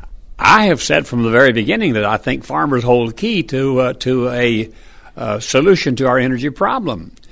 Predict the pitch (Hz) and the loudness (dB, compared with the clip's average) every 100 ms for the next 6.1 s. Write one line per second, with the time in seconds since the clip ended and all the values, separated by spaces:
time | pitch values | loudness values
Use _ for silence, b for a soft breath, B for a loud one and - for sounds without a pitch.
0 | b b b b - 113 101 104 - 120 | b b b b -4 -2 -2 -4 -8 -10
1 | - 110 113 175 143 135 165 185 185 147 | -8 0 2 2 0 0 2 4 4 4
2 | 135 123 117 113 131 143 147 139 139 123 | 4 2 2 -2 -2 -2 -2 0 0 -2
3 | - - 143 131 123 - 156 143 123 104 | -12 -14 -8 -8 -8 -2 0 0 -2 -4
4 | 143 139 123 135 131 120 101 - b b | -2 -2 0 4 6 4 0 -4 b b
5 | b - 123 123 117 110 110 104 104 104 | b -8 0 2 2 2 0 -2 -2 -6
6 | 110 | -10